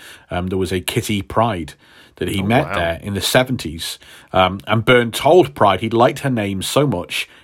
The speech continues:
Speaker 1: he wanted to ask permission to use it when he created a character, um, for comic books.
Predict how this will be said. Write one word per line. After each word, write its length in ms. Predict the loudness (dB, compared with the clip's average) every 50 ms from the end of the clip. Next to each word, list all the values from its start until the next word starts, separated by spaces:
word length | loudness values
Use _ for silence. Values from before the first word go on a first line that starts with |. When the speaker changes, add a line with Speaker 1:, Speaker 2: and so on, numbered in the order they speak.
| _
Speaker 1:
he 160 | _ -6 -6 -6 -8 _ -16 -8
wanted 300 | -2 -2 0 0 0 -4
to 180 | -4 0 0
ask 160 | 0 0 0 -2
permission 300 | 0 0 0 0 0 -4
to 80 | -4
use 300 | -4 -2 -2 -2 0 0
it 260 | 0 -2 -2 -4 -10 -20 _ _ _
when 160 | -4 -2 -2
he 80 | -2 -4
created 380 | -4 -4 -4 -4 -4 -4 -8
a 40 | -10
character, 580 | -6 -2 0 0 0 0 -2 -4 -6 -6 -6 -8 -10 -18 -20 -20 -20 -16 _ -4
um, 440 | -2 -2 -2 -2 -4 -8 -10 -10
for 200 | -8 -4 -2 0
comic 240 | 2 4 2 2 2
books. 280 | 0 -6 -8 -8 -10